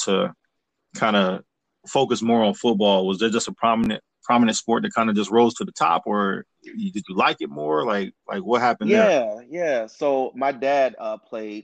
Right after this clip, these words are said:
Speaker 2: football, um, has an extensive football background, and actually played college football at, um, H B C U at Morgan State University.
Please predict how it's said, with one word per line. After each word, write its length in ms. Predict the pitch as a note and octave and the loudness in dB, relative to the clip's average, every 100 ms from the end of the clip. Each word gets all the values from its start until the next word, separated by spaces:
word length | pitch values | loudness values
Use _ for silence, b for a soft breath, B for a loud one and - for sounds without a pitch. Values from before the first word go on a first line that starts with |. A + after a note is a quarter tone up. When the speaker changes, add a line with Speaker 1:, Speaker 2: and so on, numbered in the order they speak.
| - | -14
Speaker 2:
football, 640 | A2 F#2+ G2+ G2 G2+ G2+ G2 | -14 -8 -2 0 0 -4 -8
um, 160 | G#2 | -10
has 200 | G2+ G2+ | -8 -10
an 60 | G#2 | -12
extensive 440 | F#2+ - G2+ G2+ - | -16 -16 -16 -16 -12
football 300 | A2+ F#2 G2 | -10 -4 -6
background, 540 | F#2+ G2 F#2+ G2 G2 | -2 -6 -4 -6 -6
and 80 | G2 | -12
actually 240 | G2 - F2+ | -14 -14 -10
played 260 | G#2+ F2+ | -8 -8
college 400 | - G#2+ G#2 - | 0 0 0 -4
football 380 | G2+ F2+ F#2+ F2+ | -10 -6 -4 -4
at, 220 | F#2 F2+ F2+ | -6 -10 -12
um, 240 | F2 F2+ - | -12 -12 -12
H 160 | F#2+ - | -14 -12
B 120 | G2+ | -14
C 160 | - | -6
U 80 | G2 | -6
at 80 | F#2 | -4
Morgan 260 | F#2 F2 F2 | -8 -10 -10
State 220 | - C#2 | -10 -10
University. 640 | F2 F2+ F#2 - - C2 | -10 -8 -8 -8 -16 -18